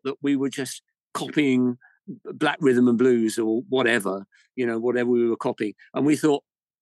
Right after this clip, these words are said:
and, and we realised that we were playing with some of our heroes, and, and we were playing with Benny King and the Drifters. We were playing with Patti LaBelle. In fact, we were on, when we did the sound check, it was, um,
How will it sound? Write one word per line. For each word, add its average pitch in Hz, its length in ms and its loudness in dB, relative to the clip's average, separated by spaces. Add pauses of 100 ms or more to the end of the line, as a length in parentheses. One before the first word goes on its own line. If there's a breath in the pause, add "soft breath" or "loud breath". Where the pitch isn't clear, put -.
(120)
and, 147 200 -2
and 151 140 0
we 151 80 2
realised 151 540 0
that 156 100 -10
we 143 140 0
were 135 160 -4
playing 139 280 -2
with 127 120 -4
some 139 180 -6
of 123 80 -2
our 120 120 0
heroes, 110 640 -2 (340 soft breath)
and, 131 180 0
and 131 160 -2
we 139 100 0
were 131 60 -4
playing 139 220 -2
with 113 160 -2
Benny 147 220 2
King 139 280 0
and 135 140 0
the 104 160 -4
Drifters. 143 720 -2
We 120 100 0
were 110 100 -6
playing 131 160 -2
with 123 120 -4
Patti - 340 -8
LaBelle. 135 360 -2 (220 loud breath)
In 151 120 -2
fact, 220 260 -4
we 170 120 4
were 165 200 2
on, 139 280 0 (440)
when 196 160 2
we 214 80 0
did 208 160 -4
the - 60 -4
sound 202 380 0
check, 92 340 -10 (420)
it 165 160 -4
was, 170 140 -2
um, 160 180 -4